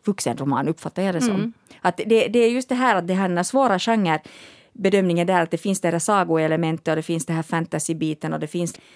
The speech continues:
Speaker 1: den typen av element som kan kännas yngre, medan sen den här filosofiska nivån eller, eller de här underliggande betydelserna definitivt är för en vuxen publik.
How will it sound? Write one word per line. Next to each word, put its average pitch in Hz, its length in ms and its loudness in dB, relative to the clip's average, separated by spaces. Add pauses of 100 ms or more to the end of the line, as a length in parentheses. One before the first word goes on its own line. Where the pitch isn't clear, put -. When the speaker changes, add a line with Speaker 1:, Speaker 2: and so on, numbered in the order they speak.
(400)
Speaker 1:
den 220 300 0
typen 156 380 -2
av 143 100 0
element 147 360 -4
som 160 140 -6
kan 156 160 -6
kännas 151 600 -4 (220)
yngre, 165 540 0 (600)
medan 165 340 0
sen 165 240 -2
den 156 100 -4
här 156 80 -4
filosofiska 170 640 -6
nivån 147 440 -4
eller, - 360 -12
eller 143 220 -6
de 139 100 -10
här - 240 -8
underliggande 139 580 -6
betydelserna 143 600 -6
definitivt 170 800 -4
är 156 40 -12
för 147 140 -8
en 139 80 -4
vuxen - 320 -8
publik. - 480 -16